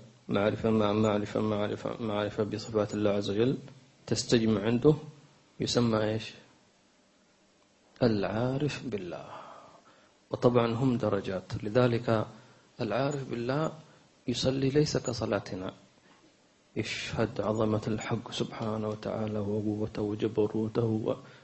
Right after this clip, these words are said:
لذلك إذا، إذا سبح الله يختلف عن تسبيحاتنا،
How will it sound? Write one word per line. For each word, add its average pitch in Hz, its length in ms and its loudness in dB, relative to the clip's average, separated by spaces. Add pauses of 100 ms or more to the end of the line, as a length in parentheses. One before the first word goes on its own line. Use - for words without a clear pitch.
(100)
لذلك 110 600 2 (580)
إذا، 110 320 -2
إذا 113 240 2
سبح 113 420 0
الله 110 360 2
يختلف 113 500 0
عن 113 160 0
تسبيحاتنا، 110 880 -2